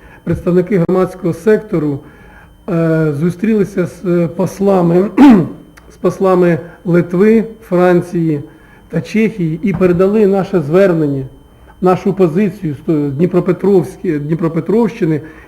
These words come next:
які посли-, хотіли почути думку громадськості, широкого загалу. І ми це особисто обмінялися, е, реквізитами і особисто цю думку виказали, сказали. Тому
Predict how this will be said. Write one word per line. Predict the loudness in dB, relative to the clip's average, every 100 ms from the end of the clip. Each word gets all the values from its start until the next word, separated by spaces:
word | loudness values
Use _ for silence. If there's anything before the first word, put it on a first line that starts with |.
| -2
які | -2 0 0 0 -2 -14 -20 -6
посли-, | -6 0 0 0
хотіли | -2 0 0
почути | 2 0 0 -2 0
думку | 2 2 2 0 -4 -4 -14 -20 -10
громадськості, | -2 0 2 2 0 -10 -12 -12
широкого | -2 2 2 2 0
загалу. | 0 0 -2 -2
І | -2
ми | -2
це | 0 -2
особисто | -2 -2 -4 0 -2 -2 -8 -20 -20 -6
обмінялися, | 0 2 4 4 4 0 0 0 0 -4 -6
е, | -2 0 0 0 0
реквізитами | -2 -2 -4 -2 0 2 2 0 -4 -12 -2
і | -2
особисто | 0 -2 -2 -4 -8
цю | -6
думку | -4 -2 -2 -4
виказали, | 0 0 0 -2 -2 -4
сказали. | -4 -2 -2 -2 -4
Тому | -2 0 -2